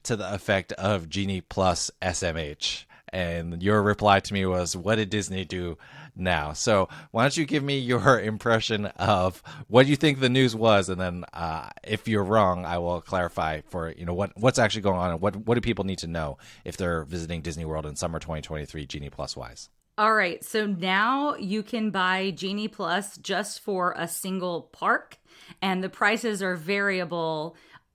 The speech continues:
Speaker 2: based upon which park you are purchasing. And as you can probably imagine, Magic Kingdom is gonna be the most expensive single park to purchase. Animal Kingdom is going to be the cheapest single park to purchase.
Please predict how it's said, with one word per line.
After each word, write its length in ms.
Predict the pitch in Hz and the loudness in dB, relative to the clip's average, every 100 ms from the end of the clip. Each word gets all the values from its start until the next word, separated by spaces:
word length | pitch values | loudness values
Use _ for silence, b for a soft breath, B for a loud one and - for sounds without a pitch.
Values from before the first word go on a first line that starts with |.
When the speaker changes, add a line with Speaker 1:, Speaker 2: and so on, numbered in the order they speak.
| 175 | -2
Speaker 2:
based 300 | 202 190 - | 2 2 0
upon 260 | - 196 175 | -2 -2 -2
which 220 | 165 - | -4 -2
park 260 | 175 160 - | -2 -2 -4
you 80 | 160 | -6
are 80 | |
purchasing. 680 | 156 185 160 160 - - - | -4 -4 -4 -6 -10 -12 -12
And 80 | - | -8
as 220 | 165 165 | -6 -6
you 60 | - | -8
can 120 | 170 | -6
probably 340 | 214 196 202 | 2 2 2
imagine, 580 | 190 185 185 196 185 190 B B B | -2 0 0 -2 -2 -4 B B B
Magic 360 | 196 190 190 - | 2 2 2 -4
Kingdom 420 | 196 185 185 180 | -4 -2 -4 -4
is 100 | 170 | -4
gonna 160 | 180 | -6
be 120 | 170 170 | -4 -4
the 40 | |
most 280 | 170 190 190 | -2 -4 -4
expensive 760 | 202 208 196 - 190 185 185 | -6 -4 -4 -2 -2 -2 -4
single 380 | 165 - 190 190 | -8 -8 -4 -4
park 240 | 190 180 - | -2 -4 -6
to 80 | |
purchase. 800 | 196 208 202 208 196 190 - - B B _ | -4 -4 -2 -2 -2 -2 -6 -8 B B _
Animal 320 | 202 196 190 | -2 0 -2
Kingdom 340 | 190 202 190 | -4 -4 -2
is 120 | 185 165 | -4 -4
going 160 | 175 | -6
to 40 | 170 | -6
be 80 | |
the 80 | 160 | -8
cheapest 680 | 165 - 220 220 208 208 - | -8 -6 -4 -2 -4 -4 -8
single 340 | - 214 202 | -6 -4 -4
park 240 | 202 202 190 | -2 -4 -4
to 80 | 202 | -6
purchase. 540 | 202 180 190 175 - | -4 -4 -2 -6 -6